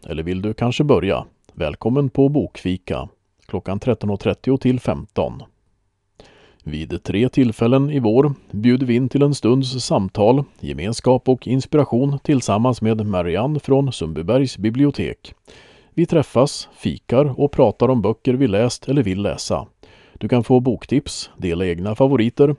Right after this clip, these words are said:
eller bara lyssna och vara med. Bokfikan är öppen för alla över sextiosex år och du behöver inte ha läst något i förväg. Under första träffen pratar vi om hur vi vill lägga upp våra träffar framöver.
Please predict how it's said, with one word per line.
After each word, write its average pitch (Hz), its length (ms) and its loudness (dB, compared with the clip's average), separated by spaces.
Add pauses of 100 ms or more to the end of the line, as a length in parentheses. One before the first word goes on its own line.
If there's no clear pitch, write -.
eller 170 160 0
bara 123 280 2
lyssna 120 380 -2
och 127 220 0
vara 139 200 0
med. 78 300 -6 (880)
Bokfikan 120 680 0
är 131 80 4
öppen 120 340 2
för 117 100 0
alla 87 200 2
över 120 200 -2
sextiosex 120 680 -2
år 135 260 2 (220)
och 87 200 -6
du 95 80 -6
behöver 101 260 -4
inte 104 200 -4
ha 151 60 4
läst 127 380 0
något 123 340 2
i 170 60 2
förväg. 73 640 -4 (880)
Under 85 400 -4
första 92 360 -4
träffen 131 440 0
pratar 120 360 2
vi 120 100 2
om 120 160 2
hur 117 160 0
vi 117 80 2
vill 120 280 2
lägga 95 260 -2
upp 147 200 -2
våra 127 240 2
träffar 127 420 0
framöver. 117 600 0